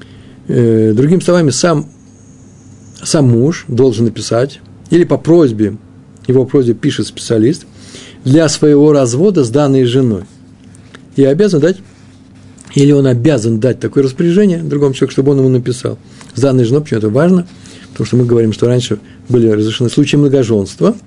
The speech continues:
их было немного, никогда их не было много в еврейском народе. <coughs> Извините. А, э, потом это было запрещено. И он пишет,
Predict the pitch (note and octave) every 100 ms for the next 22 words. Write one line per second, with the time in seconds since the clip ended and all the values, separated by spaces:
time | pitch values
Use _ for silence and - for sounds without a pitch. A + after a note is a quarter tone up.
0 | - - - - D#3 C3+ D3+ C#3+ C#3+ D3+
1 | C3+ B2+ D#3 E3 C3 A#2+ - C3+ B2+ C3
2 | D3 D#3 D3+ - D3+ D#3+ - D#3+ D#3 D#3+
3 | E3+ - - - - - - - - -
4 | - - - - - - E3 - - B2
5 | A#2+ B2+ C3 A2+ G#2 - - - C3+ C3+
6 | C3 B2 B2+ - - D3 A#2+ A2+ G#2 B2
7 | F#3 D3 C3+ B2 B2+ B2+ A#2+ A2 G#2 -
8 | - - - - C#3 C#3 C3 C3+ - D3
9 | C3+ A2 G#2 - D3 C3 A#2